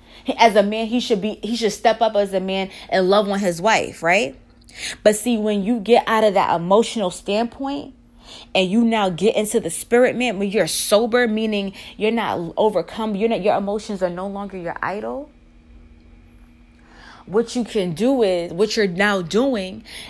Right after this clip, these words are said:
is now you're allowing God to show you what's really happening. So now you're able to see God, you're able to see that there's trauma there in your husband. Because see, he, just like you are a human being, so is he. So maybe there was a situation where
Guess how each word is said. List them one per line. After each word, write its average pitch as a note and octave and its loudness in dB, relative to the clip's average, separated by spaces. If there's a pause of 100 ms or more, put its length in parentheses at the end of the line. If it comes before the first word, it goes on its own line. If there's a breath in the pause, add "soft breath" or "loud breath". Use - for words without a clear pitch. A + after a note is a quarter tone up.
(100)
is G3+ 2
now G#3+ 2
you're A3 2
allowing G3+ 2
God G3 -2
to F3 -8
show A3+ -2
you G3 -4
what's F3+ -6
really F#3 -6
happening. F#3+ -8 (260 loud breath)
So G#3 -2
now A3 2
you're G#3+ 0
able G3+ -2
to F3+ -8
see A3 -4
God, F#3+ 0
you're A#3 0
able G3+ -2
to F3 -2
see A3 -10 (260 loud breath)
that F3+ -8
there's F#3 0
trauma A#3 0
there E3 2
in D#3+ -4
your D#3 -6
husband. F3+ -8
Because G3+ -2
see, B3 -2
he, B3 -4 (220 loud breath)
just B3+ -2
like A3+ 2
you G3+ 0
are G3+ 2
a G#3 -2
human A3+ -2
being, G#3+ -2
so A3 -2
is F#3 -4
he. - -12 (400 loud breath)
So G#3+ 0
maybe G#3+ 0
there G#3 0
was G#3 -4
a F#3+ -6
situation G3 -8
where F#3+ -4